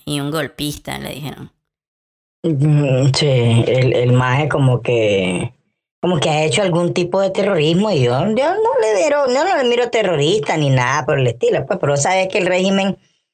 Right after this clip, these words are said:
Speaker 2: cualquiera que esté en contra de ellos <laughs> es terrorista.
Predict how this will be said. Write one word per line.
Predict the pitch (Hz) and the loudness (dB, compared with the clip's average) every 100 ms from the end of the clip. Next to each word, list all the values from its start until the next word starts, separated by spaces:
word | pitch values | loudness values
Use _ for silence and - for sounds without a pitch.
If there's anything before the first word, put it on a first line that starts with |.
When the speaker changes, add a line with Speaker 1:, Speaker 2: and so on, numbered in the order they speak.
| _ - | _ -4
Speaker 2:
cualquiera | 156 143 147 156 175 | -2 0 0 0 0
que | 180 | -2
esté | 180 180 | -2 -2
en | 175 | -2
contra | 180 175 175 | 0 0 0
de | 165 | 2
ellos | 170 170 | 2 0
<laughs> | 135 | -2
es | - | -2
terrorista. | - 160 180 156 175 170 123 117 | -2 0 0 0 0 -2 -4 -6